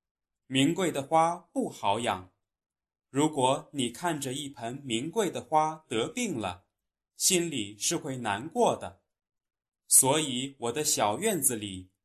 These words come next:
整整齐齐地摆着那么多花，都是些好养的。当然，我还得天天照顾它们，像好朋友一样的关心它们，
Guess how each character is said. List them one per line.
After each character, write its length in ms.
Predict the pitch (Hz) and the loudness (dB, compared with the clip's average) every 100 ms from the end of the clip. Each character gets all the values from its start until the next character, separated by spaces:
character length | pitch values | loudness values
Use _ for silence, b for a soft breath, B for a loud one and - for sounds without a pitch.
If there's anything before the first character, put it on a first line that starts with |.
| - | -4
整 360 | 131 127 220 | -2 0 -2
整 240 | 208 127 107 | -4 -4 -2
齐 200 | - 135 | -2 -2
齐 240 | - 120 | -4 -4
地 360 | 143 127 110 _ | -4 -6 -6 _
摆 180 | 123 107 | -4 -4
着 200 | 131 165 | -4 -6
那 260 | 233 226 | -4 -4
么 140 | 127 101 | -4 -6
多 180 | 110 107 | -6 -4
花， 440 | 117 110 110 _ _ _ _ _ - | 0 -2 -2 _ _ _ _ _ 0
都 220 | 214 233 | 0 2
是 200 | 233 160 | 0 0
些 280 | - 202 208 | 0 0 -4
好 420 | - 110 101 185 | -8 -8 -6 -4
养 320 | 208 104 92 | -4 -6 -8
的。 260 | 98 95 _ _ _ _ _ _ _ _ _ | -12 -12 _ _ _ _ _ _ _ _ _
当 220 | - 139 131 | 2 2 2
然， 400 | 107 101 107 _ _ _ _ _ | 0 -2 -8 _ _ _ _ _
我 140 | 131 | 0
还 200 | 117 127 | 0 -2
得 280 | 139 123 104 | -2 -4 -6
天 300 | 104 185 190 | -4 0 0
天 320 | 185 185 185 190 | 0 -4 -4 0
照 280 | 247 202 | 4 4
顾 160 | 131 107 | 2 -10
它 180 | - 113 | -10 -8
们， 320 | 110 98 95 _ _ _ _ | -8 -12 -16 _ _ _ _
像 300 | - 185 147 | 0 2 2
好 300 | 123 123 107 | -2 -4 -4
朋 320 | 107 113 123 | -6 -8 -8
友 180 | 202 190 | -6 -6
一 120 | 127 | -4
样 200 | 123 117 | -2 -4
的 320 | 110 104 101 _ | -4 -8 -8 _
关 260 | 202 208 214 | 0 0 2
心 260 | 220 233 | 0 -2
它 220 | 233 117 110 | -6 -6 -4
们， 320 | 104 95 | -6 -12